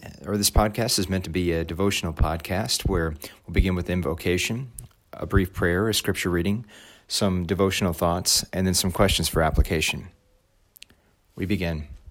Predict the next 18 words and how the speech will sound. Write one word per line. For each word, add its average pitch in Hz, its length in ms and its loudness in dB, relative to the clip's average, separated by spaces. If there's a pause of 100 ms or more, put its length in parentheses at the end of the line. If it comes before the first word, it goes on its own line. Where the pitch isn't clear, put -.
(680)
In - 80 -6
the 87 80 -2
name 90 180 0
of 87 60 -2
the 82 80 -4
Father, 90 600 -2 (100)
and 90 120 -6
of 85 60 -8
the 85 80 -8
Son, 80 460 -4 (120)
and 90 140 -8
of 85 80 -8
the 85 60 -6
Holy 87 280 -6
Spirit. 76 560 -8 (680)
Amen. 78 360 -10 (3000)
Gracious 98 300 2
Father, 90 380 0